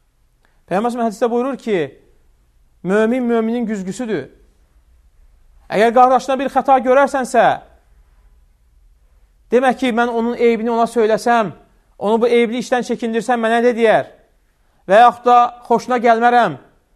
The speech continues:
və yaxud da sabah ondan işim keçir, işimi yerinə yetirməz. Əksinə, Allahın razılığı üçün gözəl şəkildə, ədəblə, əxlaqla, təklikdə, doğru düzgün üslublarla onun eybini ona göstər.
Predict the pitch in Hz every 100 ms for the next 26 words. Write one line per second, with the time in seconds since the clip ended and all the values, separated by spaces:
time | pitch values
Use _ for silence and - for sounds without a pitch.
0 | _ _ _ 202 233 254 247 233 240 240
1 | 240 - 254 262 240 254 233 - 240 233
2 | 233 233 226 233 226 - _ _ _ _
3 | _ _ _ 175 - - 220 214 - 185
4 | 196 202 240 226 220 196 226 254 - 247
5 | 170 123 _ _ _ _ _ _ _ _
6 | _ _ _ _ 185 190 247 240 226 240
7 | 214 220 185 - 170 175 240 220 226 202
8 | - 180 220 240 240 240 170 - _ _
9 | _ _ _ 196 196 214 - 247 240 160
10 | - _ _ _ _ - 190 214 240 208
11 | 196 226 196 - 214 240 220 202 190 196
12 | 233 220 - _ _ _ _ 190 180 196
13 | 208 208 190 - 208 196